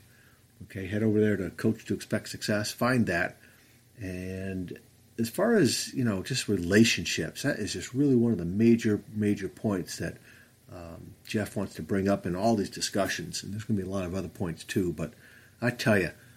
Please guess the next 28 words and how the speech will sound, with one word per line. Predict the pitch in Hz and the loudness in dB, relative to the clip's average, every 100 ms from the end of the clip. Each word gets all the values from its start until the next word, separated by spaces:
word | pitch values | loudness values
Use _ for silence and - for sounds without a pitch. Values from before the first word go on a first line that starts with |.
| - _ _ - | -20 _ _ -20
we | - 127 147 | -6 6 10
all | 170 165 | 10 10
need | 117 98 90 | 8 8 4
a, | 82 82 | 0 -2
a | |
Jeff | - 117 - 107 | 2 2 4 4
Lip | 107 - | 4 4
in | 90 | -4
our | 87 | -2
life. | 87 87 - - 160 | 0 0 -4 -10 -14
And, | 101 87 87 | -10 -8 -8
uh, | 90 82 85 - - | -10 -10 -12 -16 -16
I, | 104 113 110 | -12 -8 -4
I | |
think | - 135 - | 2 2 2
hopefully | - 147 - 98 | 2 2 4 4
a | |
lot | 98 110 | 6 4
of | 95 | 2
us | - | -2
have | - 98 101 113 - | -2 2 2 2 0
somebody | 123 117 | 2 4
like | 110 113 | 4 2
him, | - 113 113 113 | 0 0 0 -2
encouraging, | - - 110 110 101 104 101 101 - - - - _ _ _ | -8 0 4 4 4 2 0 -2 -10 -20 -20 -20 _ _ _
always | - 110 107 101 | 2 6 6 4
there, | 107 98 95 92 87 - - _ _ - | 2 2 2 -2 -6 -18 -20 _ _ -20
uh, | 85 - | -20 -18